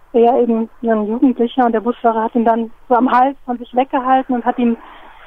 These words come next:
wirklich mehrfach ins Gesicht reingeschlagen. Ähm,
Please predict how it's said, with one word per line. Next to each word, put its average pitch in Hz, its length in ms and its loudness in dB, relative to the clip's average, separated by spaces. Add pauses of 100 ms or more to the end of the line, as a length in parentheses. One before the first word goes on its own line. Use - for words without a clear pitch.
(140)
wirklich 262 300 0
mehrfach 226 560 0
ins 214 200 -10
Gesicht 214 360 -10 (520)
reingeschlagen. 208 880 -2 (1120)
Ähm, 190 340 -16